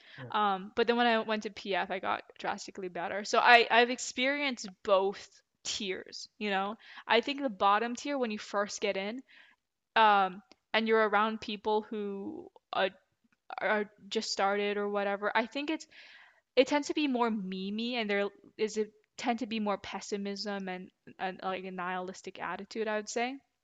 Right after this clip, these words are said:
Speaker 1: Sure.
Speaker 2: Um, but less energy, low energy, right? But when you, when you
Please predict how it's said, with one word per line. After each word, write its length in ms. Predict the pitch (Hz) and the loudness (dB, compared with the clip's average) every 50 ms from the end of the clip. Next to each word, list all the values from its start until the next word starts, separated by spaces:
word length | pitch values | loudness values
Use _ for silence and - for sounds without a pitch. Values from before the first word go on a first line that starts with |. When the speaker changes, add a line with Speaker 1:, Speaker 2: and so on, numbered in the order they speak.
| _ _ _ _ - | _ _ _ _ -14
Speaker 1:
Sure. 300 | - 135 120 113 - - _ _ _ _ _ _ - - _ _ - | -8 -8 -8 -8 -8 -16 _ _ _ _ _ _ -20 -20 _ _ 0
Speaker 2:
Um, 340 | 226 226 220 214 208 196 - - | 2 2 2 2 0 -4 -6 2
but 180 | 220 247 - | 6 6 6
less 300 | - 269 269 311 302 - - | 8 8 6 4 4 2 0
energy, 520 | 226 233 214 220 214 196 - 196 202 202 226 | 0 0 0 0 -4 -4 -8 -12 -12 -14 -10
low 220 | 226 220 214 226 | -2 0 0 0
energy, 560 | 220 - 202 202 202 202 196 190 - 196 196 190 | 2 0 0 -2 -2 -2 -6 -6 -10 -12 -10 -8
right? 280 | 196 196 208 220 277 _ _ _ - - - - - - _ _ _ _ _ _ - - | -6 -6 -6 -6 -8 _ _ _ -20 -20 -20 -20 -20 -20 _ _ _ _ _ _ -6 4
But 220 | - 254 233 226 - - | 8 10 10 8 8 0
when 200 | 220 233 247 240 | 4 4 4 6
you, 220 | 254 269 277 254 208 _ _ _ _ _ _ _ _ - | 6 2 0 -2 -6 _ _ _ _ _ _ _ _ 0
when 200 | 220 254 254 240 | 2 2 4 4
you 220 | 254 254 247 - | 4 2 2 2